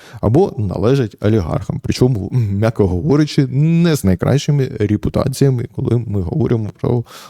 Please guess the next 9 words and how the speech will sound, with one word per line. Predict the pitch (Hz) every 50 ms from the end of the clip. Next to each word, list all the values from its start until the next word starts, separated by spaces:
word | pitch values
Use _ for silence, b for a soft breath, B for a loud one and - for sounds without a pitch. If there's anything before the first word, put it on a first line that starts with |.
| B -
окей, | - - 104 107 110
Бог | 135 117 110 98 -
з | -
ним, | - 113 127 117 B B B B 110 _
навіть | 95 95 95 -
з | -
Коломойським, | - - - 90 113 139 151 - - 107 -
про | - - 107 120 117 - - _
Фірташ. | - - - - - - - - - - - - -